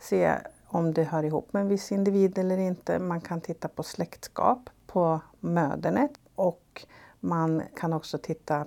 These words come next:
på migration långt tillbaka i tiden, så se vilken mitokondrie-, D N A, haplogrupp som vi kallar det, de här individerna har, för att titta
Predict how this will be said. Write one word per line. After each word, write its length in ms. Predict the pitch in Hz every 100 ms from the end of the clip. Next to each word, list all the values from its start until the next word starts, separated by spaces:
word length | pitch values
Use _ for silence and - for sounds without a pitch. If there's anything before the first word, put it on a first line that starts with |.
| -
på 300 | - 147 147
migration 720 | 165 156 156 - 160 156 165 165
långt 280 | 175 160 -
tillbaka 600 | 170 170 269 220 - -
i 20 |
tiden, 420 | - - 175 185
så 180 | - 160
se 360 | - 165 151 151 - - -
vilken 760 | - 160 165 160 - 156 151 151 - -
mitokondrie-, 480 | 156 156 - 156 147
D 120 | 151
N 120 | 143
A, 200 | 151 147 143 - -
haplogrupp 760 | - 147 - 165 196 254 -
som 120 | -
vi 80 | 147
kallar 340 | - - - -
det, 220 | 60 175 -
de 220 | - 156
här 120 | 156
individerna 480 | 147 147 - 160 -
har, 220 | 160 185
för 160 | - 175
att 160 | 170
titta 260 | - -